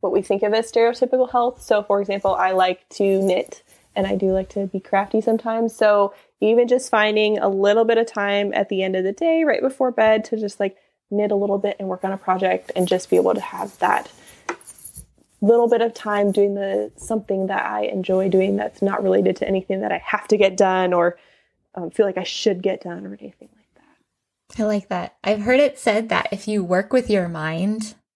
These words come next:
Speaker 2: which you do, you work with your mind and your hands, but if you primarily work with your mind, you should
Speaker 1: Mm-hmm.
Speaker 2: rest with your hands. And the opposite
Speaker 1: Hmm.
Speaker 2: is true as well. And I think that's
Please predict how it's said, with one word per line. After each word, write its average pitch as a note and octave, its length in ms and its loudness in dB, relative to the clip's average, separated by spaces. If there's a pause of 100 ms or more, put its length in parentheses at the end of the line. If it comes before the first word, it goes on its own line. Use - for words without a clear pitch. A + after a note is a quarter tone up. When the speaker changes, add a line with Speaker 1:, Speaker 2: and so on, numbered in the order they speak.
(140)
Speaker 2:
which F#3+ 240 -6
you G#3+ 60 0
do, G3 460 2 (580)
you F#3 120 -8
work F3+ 160 -4
with F#3 120 -8
your E3+ 100 -6
mind D3+ 160 -8
and E3 160 -6
your E3+ 80 -10
hands, F3 300 -12
but - 300 -2
if F#3 140 -10
you G3 80 -4
primarily G#3 520 4
work F3+ 180 0
with F#3 160 -4
your F3 100 -4
mind, E3+ 240 -4
you E3+ 80 -6
should G3 180 -2
Speaker 1:
Mm-hmm. F#3 160 -4
Speaker 2:
rest E3+ 460 -2
with F#3+ 280 -6
your D#3+ 120 -6
hands. - 760 -8 (440)
And F3 460 2 (160)
the F3+ 500 2
opposite F#3 380 2
Speaker 1:
Hmm. - 140 4
Speaker 2:
is - 180 -4
true F3+ 220 0
as F3+ 220 -4
well. G#3 440 0
And G3 160 2
I F3+ 440 0
think G3 200 -2
that's - 500 -6